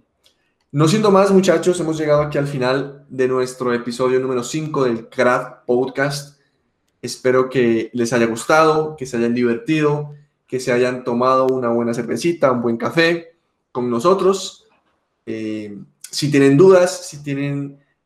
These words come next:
aportes, si quieren decirnos algo, aprovechen los canales de comunicación, aquí en los comentarios de YouTube,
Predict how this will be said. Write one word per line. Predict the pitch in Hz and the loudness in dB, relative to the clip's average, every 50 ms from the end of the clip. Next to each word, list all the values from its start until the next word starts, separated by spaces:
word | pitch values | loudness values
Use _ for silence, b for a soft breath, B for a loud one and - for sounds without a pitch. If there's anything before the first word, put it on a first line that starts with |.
| _ - | _ -8
aportes, | 127 - - 180 180 175 175 170 170 165 165 - - - | -8 0 2 4 4 4 2 2 0 0 0 -4 -8 -10
si | - 135 | -10 -6
quieren | 117 131 131 135 135 139 | -4 -2 -2 -2 -2 -2
decirnos | 131 127 127 131 123 123 123 120 - | -2 -2 -2 -2 -4 -4 -6 -2 -2
algo, | 151 151 151 147 147 147 147 147 - - | 0 0 0 -2 -2 -2 -2 -4 -6 -6
aprovechen | 123 117 - 117 120 120 123 120 - 139 | -8 -6 -4 -4 -4 -4 -6 -6 -6 -6
los | 127 123 - | -6 -6 -6
canales | - 117 113 113 117 117 | -8 -6 -4 -4 -4 -4
de | 120 117 | -4 -4
comunicación, | 120 117 113 113 117 - - - 165 165 160 160 160 - - | -4 -6 -6 -8 -8 -10 -6 -4 -2 -2 -2 -4 -6 -8 -14
aquí | - - - 123 | -18 -8 -4 -2
en | 120 | 0
los | 120 123 120 | 0 0 -2
comentarios | - 127 120 117 113 113 117 113 120 123 123 | -2 -4 -2 -2 -2 0 0 2 2 2 2
de | 117 117 113 | 2 0 0
YouTube, | 113 113 113 - 180 170 165 147 147 B | 0 0 4 6 6 6 6 4 -4 B